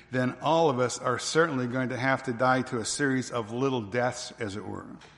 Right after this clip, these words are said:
And we're all going to have to, at some point, lay aside our preferences for one another if we want to be obedient to the command that you love one another even as I've loved you.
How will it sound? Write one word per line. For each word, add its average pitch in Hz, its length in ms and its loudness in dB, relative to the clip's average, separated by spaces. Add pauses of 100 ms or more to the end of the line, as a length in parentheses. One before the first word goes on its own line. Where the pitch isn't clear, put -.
(1800)
And 113 80 -6
we're 117 100 0
all 135 160 4
going 123 220 -2
to 113 60 -2
have 120 240 2
to, 127 40 -2
at 107 80 -6
some 123 180 -2
point, 120 280 -4
lay 120 100 2
aside 117 240 0
our 101 120 -2
preferences 110 520 -4
for 113 140 -2
one 107 140 0
another 98 360 -4 (1400)
if 131 160 2
we 139 80 2
want 127 160 2
to 113 60 -2
be 117 160 0
obedient 113 420 -2 (880)
to 127 80 -4
the 120 80 -2
command 123 340 0
that 113 160 -6
you 117 60 -2
love 120 180 0
one 113 140 0
another 113 280 -2
even 113 220 -2
as 107 140 -4
I've 104 160 -4
loved 95 200 -6
you. 92 140 -10